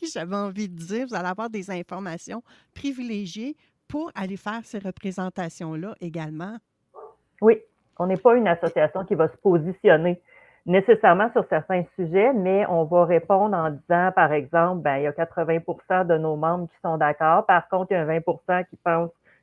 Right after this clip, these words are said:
Speaker 2: de telle façon. Euh, tu sais, c'est difficile de représenter tout le monde. Puis c'est pas un message commun. Dans le fond, on veut juste donner l'état de, de la situation, là, euh,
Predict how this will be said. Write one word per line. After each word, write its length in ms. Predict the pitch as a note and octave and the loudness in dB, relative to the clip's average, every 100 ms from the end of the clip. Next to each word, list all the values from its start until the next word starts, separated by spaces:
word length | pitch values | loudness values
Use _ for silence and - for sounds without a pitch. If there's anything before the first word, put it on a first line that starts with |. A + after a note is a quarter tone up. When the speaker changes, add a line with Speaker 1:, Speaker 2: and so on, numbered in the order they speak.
| - | 2
Speaker 2:
de 140 | E3+ | 4
telle 260 | E3+ F3 F3 | 6 4 4
façon. 560 | F3 D#3 - F3+ A#3+ - _ _ - | 2 2 0 -2 -2 -8 _ _ 0
Euh, 600 | E3 D#3+ D#3 D3+ D3 C#3+ - | 4 4 4 2 2 0 -4
tu 100 | F3+ | -6
sais, 80 | E3+ | -6
c'est 120 | D3 | -6
difficile 380 | C#3 - - D#3+ | -10 -12 -4 0
de 60 | D#3+ | 0
représenter 580 | - - D3+ D3 C#3 E3+ | -2 -4 -2 -2 -2 -4
tout 100 | F#3+ | -2
le 60 | |
monde. 300 | D#3+ F3+ B3 | -2 -2 -2
Puis 160 | - _ | -8 _
c'est 160 | D3+ - | -8 -2
pas 220 | F#3+ G3 | 2 2
un 160 | F3 F3 | 2 0
message 460 | E3+ D3+ D#3 E3 E3 - | 0 -2 0 0 -2 0
commun. 320 | D3+ D3+ E3+ | 0 0 -2
Dans 120 | E3 | -2
le 60 | C#3 | -2
fond, 140 | F3+ | -2
on 60 | E3+ | 0
veut 160 | D#3 D3 | -2 -2
juste 160 | E3+ - _ _ _ _ _ _ E3 | -6 -8 _ _ _ _ _ _ -4
donner 400 | E3+ D#3 D#3+ E3 | 2 2 2 0
l'état 460 | D#3+ D3 D#3+ D#3 | 0 0 0 -2
de, 60 | D3+ | -2
de 280 | C3+ B2+ - _ _ | -2 -2 -4 _ _
la 160 | D3 C#3+ _ | -4 -4 _
situation, 560 | - - C3+ - D3+ D3 | -8 -4 -4 -6 -10 -8
là, 100 | C#3+ | -8
euh, 260 | C3+ B2 | -8 -8